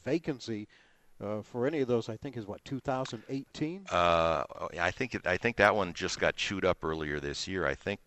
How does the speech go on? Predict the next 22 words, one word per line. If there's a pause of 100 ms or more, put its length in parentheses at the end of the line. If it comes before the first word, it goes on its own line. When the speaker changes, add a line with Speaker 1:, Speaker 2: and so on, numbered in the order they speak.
Speaker 2:
uh,
as
far
as
the
U
S
Open
goes,
I
think
we're
up
to
twenty
twenty
before
the
first
opening
Speaker 1:
Yeah.
Speaker 2:
is.